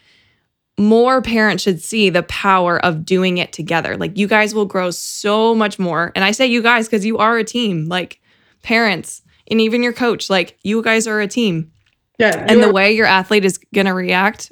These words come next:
Speaker 1: what were you gonna say?
Speaker 2: You're so much more than just the taxi that takes them places.
Speaker 1: Yeah.
Speaker 2: They w-, want to do things. And, you know, I learned this now even with my stepdaughter, like, she's playing volleyball. She wants to play volleyball, but she also comes home and wants us to practice with her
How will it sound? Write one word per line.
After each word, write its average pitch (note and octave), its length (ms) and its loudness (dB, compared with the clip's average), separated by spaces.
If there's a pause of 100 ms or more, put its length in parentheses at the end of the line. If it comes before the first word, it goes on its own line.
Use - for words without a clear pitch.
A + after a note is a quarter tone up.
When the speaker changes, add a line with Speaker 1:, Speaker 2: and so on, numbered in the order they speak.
Speaker 1:
what G3 100 -4
were G3 80 4
you F#3+ 60 4
gonna G3 100 0
say? A#3 240 -4 (260)
Speaker 2:
You're A#3 240 2
so A#3 220 2
much A#3 440 -2
more G3+ 220 2
than G3+ 160 0
just F#3 240 -4
the F3+ 80 -2
taxi D#3+ 440 -2
that C#3+ 160 -2
takes C#3 300 -2
them F#2+ 140 -6
places. - 680 -10 (120)
Speaker 1:
Yeah. - 220 -6
Speaker 2:
They G3+ 160 2
w-, G3 220 -2 (160)
want G3+ 220 0
to G#3 100 -2
do F#3+ 220 2
things. G3 400 0
And, D#3 340 -2
you F3+ 120 -2
know, D3+ 220 0
I D#3+ 400 -2
learned E3 240 0
this D#3+ 180 -6
now D#3 240 0
even D#3+ 260 0
with D3+ 280 -2
my D3+ 120 0
stepdaughter, D3 540 -2
like, - 160 -2
she's - 160 -10
playing D#3 240 -2
volleyball. C#3+ 440 -2 (400)
She - 200 2
wants G3 300 2
to G#3+ 80 -2
play G3+ 140 2
volleyball, F3 400 2
but F#3 100 -2
she F#3 180 0
also E3+ 240 -2
comes F#3 260 -4
home F3 200 0
and D#3 180 0
wants D#3 240 -2
us E3 140 -2
to - 100 -4
practice D3 440 -4
with E3 160 -2
her D3+ 440 0